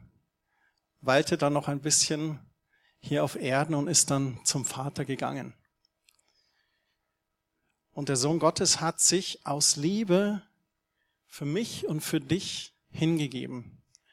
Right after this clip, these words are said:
So sehr hat Gott die Welt geliebt, dass er seinen einzigen Sohn gab. Und irgendwann in meinem Leben hat Jesus mein Herz mal so stark gewonnen,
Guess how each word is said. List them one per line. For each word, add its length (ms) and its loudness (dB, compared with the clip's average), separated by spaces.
So 200 0
sehr 160 6
hat 160 2
Gott 180 0
die 140 2
Welt 260 4
geliebt, 380 -2
dass 140 2
er 40 0
seinen 400 0
einzigen 540 -2
Sohn 520 0
gab. 460 -6
Und 160 2
irgendwann 380 8
in 100 4
meinem 280 4
Leben 580 2
hat 260 -4
Jesus 760 8
mein 220 0
Herz 320 4
mal 160 4
so 160 4
stark 420 2
gewonnen, 720 4